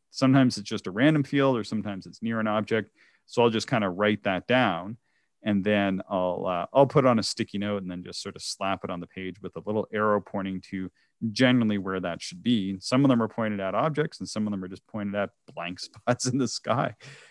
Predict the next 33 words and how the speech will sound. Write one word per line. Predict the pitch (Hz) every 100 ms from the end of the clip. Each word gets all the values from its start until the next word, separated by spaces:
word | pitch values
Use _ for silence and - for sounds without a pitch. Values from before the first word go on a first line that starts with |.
| _ -
And, | 120 113 113 113
uh, | 107
so | - 117
that's, | 113 113
like, | 107 -
the | 107 98
exploration | - - 95 98 - 98
process. | 92 85 - -
But, | 120 104 - - _ _ -
um, | 120 113 104 101 95 90 _ _ _ _ -
some | - 180
of | 202
these | 151 -
things | 123 113
wouldn't | 123 107
be | 101
too | - 196
bad | 147 98 90 110 - _ -
to | 120
sort | - 123 110
out. | 113 101 -
But, | 104 95 _ _ _
you | 127
know, | 131
when | 127 165
you | 202
get | 175 160 -
out | 135 110 -
under | 110 110
the | 104
nighttime | 101 104 104 95
sky, | - 101 101 90
like, | 82 85